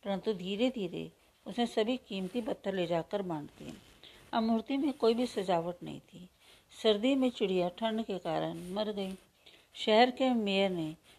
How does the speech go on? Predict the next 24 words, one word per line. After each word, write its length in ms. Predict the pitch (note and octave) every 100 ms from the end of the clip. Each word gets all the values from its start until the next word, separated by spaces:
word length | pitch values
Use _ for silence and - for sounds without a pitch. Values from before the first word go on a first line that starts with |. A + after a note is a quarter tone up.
| _ -
मूर्ति 440 | G3+ G#3+ G#3 B3
और 160 | - G3+
चिड़िया 400 | G3 G3+ F#3+ F#3
को 340 | F3+ F3+ F#3+ A3+ _ _ _
वहाँ 180 | G3 G3
से 180 | F#3 A3
हटाने 460 | G3+ F#3 E3+ D#3 E3
के 200 | - -
आदेश 400 | - D#3+ D3+ - -
दिए। 140 | F#3+ F#3 _ _ - _ _
मूर्ति 340 | G#3+ A#3 - D4
को 160 | C#4
भट्टी 380 | B3+ F3+ - G3+
में 160 | G3+ G3+
डाला 340 | F#3 F3 F#3
गया 280 | F3+ F3+ F3+ - - - _
और 120 | A3 A3
उसका 260 | G#3+ B3
दिल 220 | A3 B3
कूड़े 360 | B3 - G3+ G3
में 160 | G3 C4
फेंक 560 | - _ - F3 D#3
दिया 180 | D3 D3+
गया। 220 | D#3 C#3